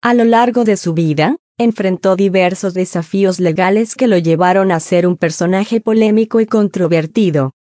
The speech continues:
La noticia de su fallecimiento ha conmocionado a muchos, recordando tanto sus logros deportivos como los oscuros episodios que marcaron su vida.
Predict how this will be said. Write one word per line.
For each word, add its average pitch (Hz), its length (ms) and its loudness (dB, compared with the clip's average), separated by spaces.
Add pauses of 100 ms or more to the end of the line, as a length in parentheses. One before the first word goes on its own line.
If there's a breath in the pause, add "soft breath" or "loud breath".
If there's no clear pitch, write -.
(380)
La 208 180 4
noticia 202 480 0
de 196 120 0
su 180 160 -6
fallecimiento 180 1080 -2
ha 220 120 0
conmocionado 196 840 0
a 180 80 0
muchos, 180 680 0 (240)
recordando 175 720 0
tanto 170 400 -2
sus 220 240 -2
logros 220 420 2
deportivos 170 760 -2
como 180 240 0
los 160 160 -4
oscuros 185 560 -2
episodios 170 840 -2 (100)
que 226 140 0
marcaron 208 640 0
su 214 140 -2
vida. 143 360 -2